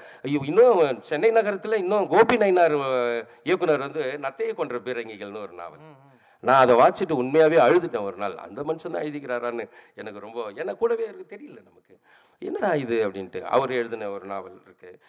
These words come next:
Speaker 1: அது மாதிரி நிறைய, நீ இப்போ கட்டுரையா பார்த்தாக்கா, நேத்து சண்டைக்காரிகள் வந்து நம்ம ஷாலின் மரியாதை
Speaker 2: ம்.
Speaker 1: உண்மையாவே வந்து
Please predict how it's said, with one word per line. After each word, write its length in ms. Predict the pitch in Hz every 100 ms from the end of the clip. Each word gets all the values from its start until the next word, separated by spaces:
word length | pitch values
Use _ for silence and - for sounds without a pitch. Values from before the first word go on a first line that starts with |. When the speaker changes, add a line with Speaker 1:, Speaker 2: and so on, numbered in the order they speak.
| _
Speaker 1:
அது 100 | -
மாதிரி 200 | 254 262
நிறைய, 280 | 190 175 165
நீ 160 | 143 156 - -
இப்போ 400 | - 139 120 113
கட்டுரையா 640 | 110 190 - 294 254 240
பார்த்தாக்கா, 840 | 185 170 160 143 180 175 123 101 - _ _
நேத்து 560 | - 185 180 175 151 127
சண்டைக்காரிகள் 680 | 156 185 226 185 151 127 120
வந்து 500 | 104 98 143 123 101
நம்ம 220 | 92 95 92 85 82
ஷாலின் 300 | 151 147 139
மரியாதை 380 | 107 95 90 -
Speaker 2:
ம். 380 | _ 143 135 120
Speaker 1:
உண்மையாவே 520 | 147 175 165 151 156
வந்து 520 | 131 120 120 110 98